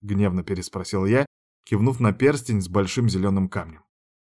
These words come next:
«У меня тоже есть свои семейные воспоминания».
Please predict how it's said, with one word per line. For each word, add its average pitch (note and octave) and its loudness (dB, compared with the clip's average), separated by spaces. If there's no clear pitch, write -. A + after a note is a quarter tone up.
«У A#2 4
меня D3+ 6
тоже D3+ 6
есть A#2 4
свои G#2+ 4
семейные G2+ 2
воспоминания». G2 0